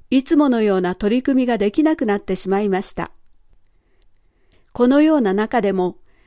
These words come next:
学校として地域に何か役立てないかと考え、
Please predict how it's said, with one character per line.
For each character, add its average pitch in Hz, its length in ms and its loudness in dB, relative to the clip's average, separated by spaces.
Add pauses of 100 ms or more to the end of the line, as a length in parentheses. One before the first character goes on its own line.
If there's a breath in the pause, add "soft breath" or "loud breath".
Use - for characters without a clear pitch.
(140)
学 220 260 -4
校 277 180 6
と 277 160 2
し - 100 -10
て 247 240 -2 (100)
地 302 260 4
域 233 180 -2
に 190 120 4
何 269 280 2
か 220 100 -4
役 190 260 -2
立 190 140 2
て 294 120 0
な 277 120 2
い 233 80 -4
か 190 120 -6
と - 120 -6
考 220 260 -4 (100)
え、 180 260 -6